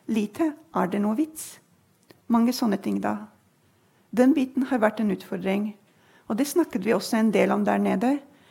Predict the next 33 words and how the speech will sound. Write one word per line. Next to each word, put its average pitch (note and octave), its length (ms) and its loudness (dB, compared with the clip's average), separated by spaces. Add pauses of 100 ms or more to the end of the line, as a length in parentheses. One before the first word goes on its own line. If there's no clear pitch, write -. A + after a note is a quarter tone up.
(180)
Ikke B3+ 240 2
akkurat A3+ 360 0
med G#3+ 120 0
det G#3+ 80 -2
perspektivet, A3+ 800 -2 (580)
men B3+ 240 4
er F#3 320 -2
det A3 160 2
riktig A3 280 -2
av A3 120 2
oss - 240 -6
å C4 80 -2
delta A#3 400 0
på B3+ 120 -6
det B3+ 120 0
her? F4+ 240 0 (480)
Bidrar G#3+ 400 4
vi G#3+ 80 2
til A3+ 160 0
noe G#3 240 0
bra, A3+ 220 2 (260)
eller F#4+ 240 2
hjelper B3 320 0
vi A#3 80 -2
he-, A#3 380 2
heller G#3+ 340 2
til A3 120 0
å A3+ 40 6
gjøre G3 320 4
det F3+ 160 -2
som G#3 160 -2
er G3+ 80 -4
galt? F#3 460 -6